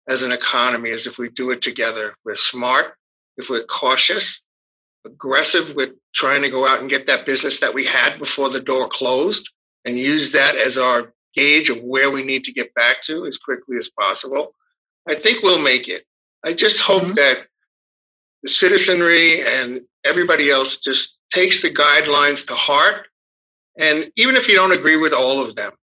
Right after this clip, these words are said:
Speaker 1: they're there for a reason. And, and if you ignore them, you're gonna ignore them at your own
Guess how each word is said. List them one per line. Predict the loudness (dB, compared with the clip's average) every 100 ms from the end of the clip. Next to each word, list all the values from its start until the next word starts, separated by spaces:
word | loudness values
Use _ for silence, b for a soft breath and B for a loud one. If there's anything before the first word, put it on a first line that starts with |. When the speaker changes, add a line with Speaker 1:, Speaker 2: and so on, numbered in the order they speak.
| _ _ _ _ _
Speaker 1:
they're | 0 4
there | 4 4
for | 4 2
a |
reason. | 2 0 0 -2 -8 _ _ _
And, | -4 -4 -4
and | -4 -2
if | 0
you | 0
ignore | 0 2 4 4
them, | 2
you're | 0
gonna | 0 0
ignore | -2 0 0
them | -2 -4
at | -4
your | -4
own | -4